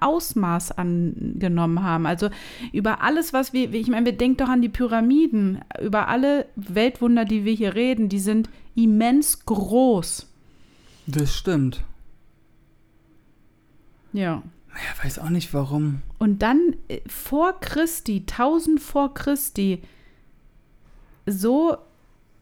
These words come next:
Speaker 1: einen botanischen Garten zu errichten. Also diese Königin Semiramis soll halt auch die, äh, Gründerin von Babylon gewesen sein und hat dann für die Menschen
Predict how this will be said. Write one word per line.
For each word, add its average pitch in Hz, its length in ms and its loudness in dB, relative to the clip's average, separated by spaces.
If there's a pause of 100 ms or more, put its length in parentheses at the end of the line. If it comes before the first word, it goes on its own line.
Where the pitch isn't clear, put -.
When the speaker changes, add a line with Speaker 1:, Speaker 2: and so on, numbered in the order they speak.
Speaker 1:
einen 202 120 2
botanischen 226 960 0
Garten 226 480 0
zu 208 220 -2
errichten. 196 920 2
Also 196 300 0
diese 185 480 -2
Königin 226 800 2
Semiramis 196 880 0
soll 196 260 0
halt 175 240 -2
auch 190 200 -4
die, 180 420 -4
äh, 170 320 -2
Gründerin 220 560 0
von 190 220 -4
Babylon 220 560 0
gewesen 247 500 0
sein 240 360 2 (720)
und 208 260 -4
hat 214 200 -4
dann 240 380 2
für 226 160 -2
die 226 120 2
Menschen 220 640 2